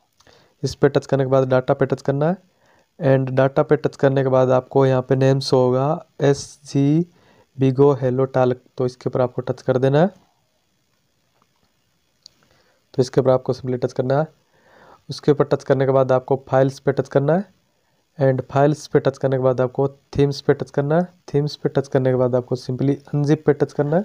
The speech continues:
अनजिप पे टच करने के बाद आपको ऊपर की ओर स्लाइड करना है और यहाँ पर नेम आएगा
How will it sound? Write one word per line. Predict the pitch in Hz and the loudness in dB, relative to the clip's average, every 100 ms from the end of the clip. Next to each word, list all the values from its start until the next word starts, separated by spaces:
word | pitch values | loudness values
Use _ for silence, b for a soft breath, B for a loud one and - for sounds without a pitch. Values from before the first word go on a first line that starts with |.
| - | 0
अनजिप | 139 143 151 - | 0 2 0 0
पे | 135 | 0
टच | 131 - | -2 -2
करने | 131 131 | 0 2
के | |
बाद | 127 127 | 2 2
आपको | 131 - 127 | 0 0 -4
ऊपर | - 131 | -2 -4
की | 127 | 0
ओर | 127 | 0
स्लाइड | 127 127 127 | 2 0 0
करना | 135 143 | 0 2
है | 156 165 165 | 0 -2 0
और | 135 131 127 127 123 | 2 2 2 0 -2
यहाँ | 127 131 | -2 -4
पर | - 131 | -4 -4
नेम | 131 143 139 | 0 0 0
आएगा | 139 139 139 | 0 2 2